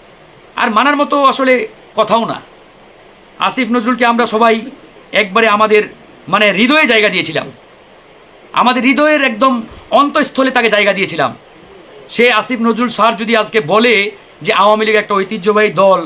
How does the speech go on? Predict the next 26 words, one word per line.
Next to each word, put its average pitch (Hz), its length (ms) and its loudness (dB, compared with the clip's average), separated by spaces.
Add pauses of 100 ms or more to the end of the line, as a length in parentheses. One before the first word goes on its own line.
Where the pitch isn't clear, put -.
(340)
তাদের 196 300 0
রাজনীতি 202 340 -2
করার 196 240 0 (180)
অধিকার 202 340 -2
আছে, 196 240 -4 (400)
তাদেরকে 185 300 -2
রাজনীতি 190 340 -2
করতে 196 280 -4
দিতে 196 200 -4
হবে 185 220 0 (420)
ইত্যাদি 208 380 0
ইত্যাদি, 185 400 -2 (320)
তাহলে 285 260 4
আমরা 311 180 2 (140)
বলতে 247 260 0 (200)
বাধ্য 220 220 0 (120)
হচ্ছি 277 280 -2 (400)
যে 240 100 -2 (100)
আওয়ামী 320 280 4
লীগের 311 320 2 (580)
এজেন্ডা 311 400 0
বাস্তবায়নে 247 520 0 (100)
আসিফ 214 200 -6
নজরুল 190 300 -4
কাজ 170 180 -2
করছেন, 170 280 -10